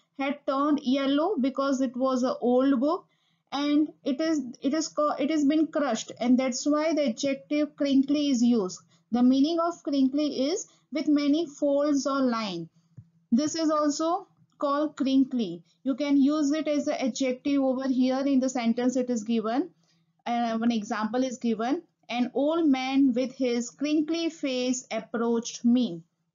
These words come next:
So crinkly means with many folds or lines. It can be used for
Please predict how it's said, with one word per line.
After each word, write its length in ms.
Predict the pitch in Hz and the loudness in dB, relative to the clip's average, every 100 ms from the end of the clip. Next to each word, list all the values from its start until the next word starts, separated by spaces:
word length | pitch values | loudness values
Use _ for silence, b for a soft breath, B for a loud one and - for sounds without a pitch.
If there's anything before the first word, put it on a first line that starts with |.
| _ _ _ _ _ _ | _ _ _ _ _ _
So 280 | - 277 269 - | -6 -6 -6 -8
crinkly 540 | 254 294 311 320 349 | -2 0 0 -2 0
means 420 | 320 262 240 311 - b b - | 0 2 0 -2 -6 b b -8
with 160 | 277 269 | -2 0
many 340 | 277 294 339 | 2 0 -4
folds 480 | - 277 277 277 - | -4 -2 0 -2 -4
or 300 | 240 254 330 - _ | -6 -4 -6 -12 _
lines. 420 | 233 233 190 180 - | -4 -4 -4 -6 -6
It 140 | 247 | -6
can 220 | 277 262 | 0 2
be 80 | 269 | 4
used 360 | 269 285 285 - | 2 2 -2 -4
for 360 | 262 240 226 | -4 -4 -4